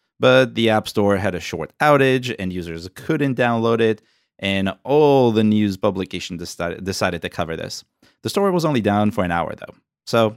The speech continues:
everyone eventually, I imagine, managed to get the app. And that's not really why I bring this up. I bring this up because the real story that I see here is the trend in downloads of Snapchat that I noticed when I started looking into what happened last night.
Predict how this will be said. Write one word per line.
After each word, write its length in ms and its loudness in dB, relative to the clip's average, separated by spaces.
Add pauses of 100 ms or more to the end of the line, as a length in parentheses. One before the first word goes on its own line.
everyone 260 0
eventually, 640 -4
I 120 2
imagine, 600 0
managed 360 -2
to 60 -4
get 200 -2
the 120 -2
app. 220 -2 (400)
And 80 -2
that's 220 0
not 200 0
really 320 4
why 200 4
I 40 -2
bring 260 -4
this 200 -10
up. 260 -4
I 120 0
bring 320 -2
this 160 -4
up 260 -6
because 440 -4
the 220 -4
real 200 -2
story 260 -2
that 140 2
I 60 0
see 220 -6
here 300 -2 (340)
is 300 2
the 100 -4
trend 400 -2
in 260 -6
downloads 720 -2
of 160 -4
Snapchat 460 -2
that 100 -4
I 80 -2
noticed 400 0
when 280 0
I 120 -4
started 400 -6
looking 280 -6
into 180 -8
what 200 -8
happened 360 -8
last 260 -6
night. 280 -10